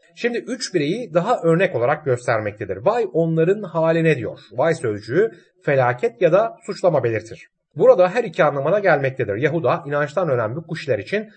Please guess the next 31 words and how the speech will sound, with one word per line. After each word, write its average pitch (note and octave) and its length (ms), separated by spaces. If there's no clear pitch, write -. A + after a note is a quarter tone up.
"Vay F#3+ 360
onların E3+ 580
haline." C#3 420
demektedir. G#2 540
"Çünkü C4 300
Kain'in G3+ 420
yolundan F#3 500
gittiler." C#3+ 480
diyor. F#2+ 260
Kain E3 400
dindar F#3+ 380
bir B2+ 60
adamdı A#2+ 360
ama B2+ 360
aynı G#3 240
zamanda A#2+ 380
da G#3 140
doğaldı. A2+ 460
Tanrı'ya G3 340
inanıyordu G3+ 640
ve G#3 120
dine F#3 300
de F#3 80
inanmaktaydı E3 720
ama D#3 440
dinini F3+ 420
kendi G#3 300
istediği D#3 540
şekilde E3+ 380
yerine E3+ 300
getiriyordu. G#2 520